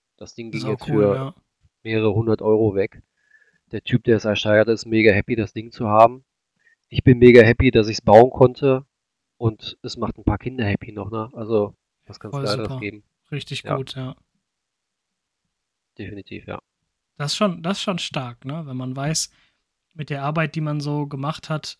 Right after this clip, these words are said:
Speaker 2: äh, hat man sogar was Gutes getan, ist natürlich auch
Speaker 1: Ja, definitiv.
Speaker 2: Riesenplus fürs Karma-Konto und Balsam für die
Speaker 1: <laughs> Ja.
Speaker 2: Seele, ne?
Speaker 1: Ja, richtig.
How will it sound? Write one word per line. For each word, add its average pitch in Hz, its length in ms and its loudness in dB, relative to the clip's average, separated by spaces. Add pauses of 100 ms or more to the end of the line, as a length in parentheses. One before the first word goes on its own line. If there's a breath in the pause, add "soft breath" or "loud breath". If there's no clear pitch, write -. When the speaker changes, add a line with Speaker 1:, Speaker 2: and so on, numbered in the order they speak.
Speaker 2:
äh, 139 200 -6 (340)
hat - 160 -10
man 143 120 -6
sogar 139 240 -4
was 131 160 -6
Gutes 165 340 -6
getan, 156 480 -6
ist - 180 -8
natürlich 131 380 -10
auch 127 240 -10
Speaker 1:
Ja, 76 380 -16
definitiv. 87 640 -18 (180)
Speaker 2:
Riesenplus 156 560 -2
fürs - 220 -4
Karma-Konto 160 680 -4
und 143 120 -4
Balsam 131 340 0
für - 120 6
die 151 100 2
Speaker 1:
<laughs> - 0 -
Ja. - 60 -2
Speaker 2:
Seele, 113 280 -10
ne? 127 200 -14 (260)
Speaker 1:
Ja, 117 180 2 (140)
richtig. 104 380 -16